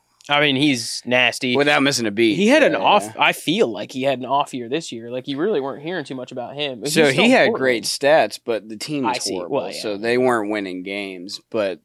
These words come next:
Speaker 2: that guy, he can make a three-pointer whenever he
Speaker 1: When,
Speaker 2: wants. He can
Speaker 1: yeah.
Speaker 2: do anything he wants.
Speaker 1: Yeah.
Speaker 2: Drive, um, play defense.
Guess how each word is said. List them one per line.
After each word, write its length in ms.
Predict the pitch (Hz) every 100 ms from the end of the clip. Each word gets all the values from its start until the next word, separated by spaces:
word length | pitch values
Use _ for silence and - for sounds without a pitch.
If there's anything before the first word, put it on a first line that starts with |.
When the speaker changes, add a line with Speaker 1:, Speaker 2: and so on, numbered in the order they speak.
| _
Speaker 2:
that 260 | 113 110 127
guy, 460 | 110 101 95 95 95 - 85
he 200 | 107 113
can 100 | 107
make 160 | 98 95
a 40 |
three-pointer 500 | - 95 92 101 90
whenever 280 | 95 113 113
he 80 | 113
Speaker 1:
When, 360 | 135 143 139
Speaker 2:
wants. 60 | 131 123
He 120 | 135 160
can 120 | 117
Speaker 1:
yeah. 100 | 131
Speaker 2:
do 60 |
anything 280 | 113 98 87
he 100 | 90
wants. 300 | 90 90 92
Speaker 1:
Yeah. 160 | 85 82 95 104
Speaker 2:
Drive, 840 | 110 107 104 104 101 101 - -
um, 600 | 95 101 98 95 95 95 104 _ _
play 160 | - 104
defense. 680 | 104 101 107 98 95 -